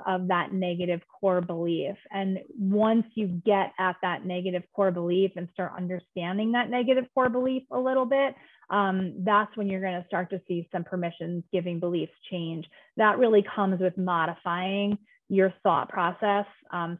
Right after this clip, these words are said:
sometimes it's really tough, right? There's an act as if, um, tool that we'll use in C B T is kind of like, "Well, let's, let's see, let's set this behavioral exper-, experiment up and let's act as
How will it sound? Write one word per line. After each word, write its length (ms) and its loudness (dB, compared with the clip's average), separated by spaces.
sometimes 600 2
it's 200 0
really 460 4
tough, 240 0
right? 280 2
There's 240 2
an 400 0
act 280 0
as 220 0
if, 240 2
um, 540 -4
tool 220 4
that 200 2
we'll 120 0
use 320 0
in 200 -6
C 120 -2
B 220 -2
T 260 0
is 80 -4
kind 160 0
of 120 -4
like, 260 0
"Well, 180 6
let's, 220 2
let's 160 0
see, 180 2
let's 260 0
set 160 0
this 100 -6
behavioral 680 6
exper-, 320 -4
experiment 560 -2
up 220 2
and 300 6
let's 220 4
act 300 0
as 160 2